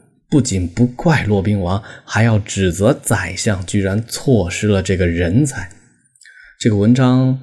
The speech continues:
文辞华丽又情真意切，篇幅不长，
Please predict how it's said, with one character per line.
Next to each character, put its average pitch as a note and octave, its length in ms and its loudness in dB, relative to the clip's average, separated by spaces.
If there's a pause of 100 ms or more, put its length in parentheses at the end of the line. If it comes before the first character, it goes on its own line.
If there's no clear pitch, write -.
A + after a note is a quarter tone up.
(140)
文 G#2+ 260 4
辞 G#2+ 260 0
华 F#2 480 -4
丽 A#2+ 300 2
又 F#2+ 220 -2
情 F#2+ 420 -2
真 G2 240 0
意 F2 140 -2
切， F#2 300 -6 (420)
篇 G#3 260 4
幅 D3+ 120 2
不 D3+ 140 -2
长， B2 560 -2